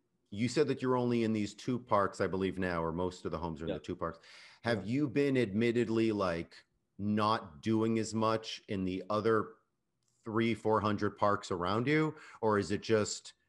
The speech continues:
Speaker 1: you've, you've tried those other ones, but these are the two that were the easiest,
Speaker 2: Um,
Speaker 1: or?
Speaker 2: I've made offers in other parks.
Speaker 1: Okay.
Speaker 2: Um,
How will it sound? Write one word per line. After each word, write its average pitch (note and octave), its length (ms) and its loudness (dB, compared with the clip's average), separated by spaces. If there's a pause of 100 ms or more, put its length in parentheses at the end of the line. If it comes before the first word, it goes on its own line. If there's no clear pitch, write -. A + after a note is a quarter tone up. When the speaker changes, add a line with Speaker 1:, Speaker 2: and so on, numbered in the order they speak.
Speaker 1:
you've, G2 320 -2
you've G#2+ 160 -4
tried B2 540 0
those G#2 240 2
other F#2+ 200 0
ones, F2+ 360 -4
but F2+ 420 -4
these G2 320 -4
are G2 60 -4
the F#2+ 100 0
two G2 320 -4
that F2+ 180 -2 (920)
were F#2 120 -2
the E2 140 -4
easiest, C3 560 2
Speaker 2:
Um, - 20 -4
Speaker 1:
or? C#2+ 200 -8 (420)
Speaker 2:
I've C#3+ 300 4
made A#2+ 260 4
offers C3 420 2
in C3 60 -2
other C3+ 180 0
parks. C3+ 640 -2 (260)
Speaker 1:
Okay. A2 100 -10
Speaker 2:
Um, F#2+ 600 -6